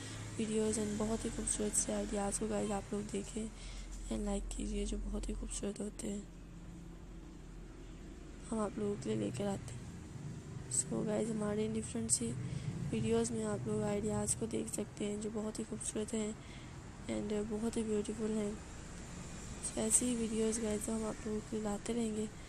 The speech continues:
ताकि आप लोग गाइस इसी तरह से हमारे इन डिफरेंट वीडियोज़ को लाइक करें, जो बहुत ही खूबसूरत हैं and बहुत ही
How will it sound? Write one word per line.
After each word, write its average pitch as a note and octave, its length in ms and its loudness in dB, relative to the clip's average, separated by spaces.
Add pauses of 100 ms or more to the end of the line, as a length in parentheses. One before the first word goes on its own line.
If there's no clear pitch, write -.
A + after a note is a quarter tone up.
(720)
ताकि G#3+ 360 0 (2500)
आप G#3+ 160 0
लोग A3 160 6
गाइस G#3+ 340 4 (2750)
इसी A3 120 2
तरह G#3+ 340 2
से A3+ 60 2
हमारे G3 320 4
इन G#3 80 2
डिफरेंट G3 360 0
वीडियोज़ G3 460 4
को A#3 100 4 (760)
लाइक G3 260 4
करें, G3 220 4 (1500)
जो G#3+ 80 4
बहुत G#3 300 6
ही G#3+ 60 4
खूबसूरत A3+ 520 4
हैं G#3+ 180 4
and G#3 140 0
बहुत G#3 260 2
ही G#3+ 60 4